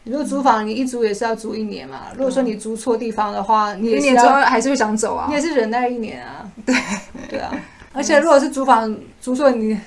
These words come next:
Speaker 1: 好一年忍耐还可以走。
Speaker 2: 对。
Speaker 1: 但买房买错了就不知道。<laughs> 不知道。
Speaker 2: 对，先租房一年。
Speaker 1: 对啊。
Speaker 2: 或者是说先在那边的旅店好了，附近，
Speaker 1: 嗯。
Speaker 2: 先租个两三个月嘛。
Speaker 1: 嗯，也
Speaker 2: 你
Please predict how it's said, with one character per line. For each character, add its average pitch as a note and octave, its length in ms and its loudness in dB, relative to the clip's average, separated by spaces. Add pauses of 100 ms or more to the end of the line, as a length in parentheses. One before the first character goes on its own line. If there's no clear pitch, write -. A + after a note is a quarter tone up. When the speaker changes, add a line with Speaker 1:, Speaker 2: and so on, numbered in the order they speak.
(120)
Speaker 1:
好 A#3 340 6
一 C#4 180 2
年 B3+ 380 2 (240)
忍 B3 140 4
耐 D4+ 240 8
还 B3 120 8
可 B3+ 120 6
以 B3+ 100 6
走。 - 360 -8 (260)
Speaker 2:
对。 F#3 320 -10
Speaker 1:
但 D4+ 80 -4
买 A#3 160 4
房 G#3+ 240 2
买 G#3 160 -2
错 A#3 220 0
了 G#3+ 80 -2
就 G#3+ 300 -4
不 G#3+ 140 -12
知 - 140 -12
道。 F#3 380 -8 (140)
<laughs> - 140 -20
不 C#4+ 80 -2 (680)
知 G3 80 -6
道。 A3 120 0
Speaker 2:
对， - 0 -
先 C4 200 0
租 C4 180 -2
房 A#3+ 180 2
一 A#3+ 40 -4
年。 F#3+ 220 -6 (220)
Speaker 1:
对 A3 120 -14
啊。 F3+ 180 -8
Speaker 2:
或 E4+ 80 -2
者 C4+ 60 0
是 C#4+ 100 -2
说 C#4 120 4
先 C4 200 2
在 C4 140 2
那 B3+ 160 2
边 G#3+ 280 -2
的 F#3+ 580 -4 (140)
旅 G#3+ 160 -4
店 C4+ 200 0
好 A3 140 2
了， F#3+ 260 -8
附 C4+ 200 -6
近， A3 340 -6 (220)
Speaker 1:
嗯。 G#3+ 320 -8
Speaker 2:
先 B3+ 240 -2
租 B3+ 180 -2
个 A3+ 480 0 (120)
两 G3+ 180 -6
三 A#3+ 160 -4
个 A#3+ 80 -4
月 B3+ 160 0
嘛。 - 240 -6 (320)
Speaker 1:
嗯， A3 280 -10
也 A3 140 -8
Speaker 2:
你 A3 120 -10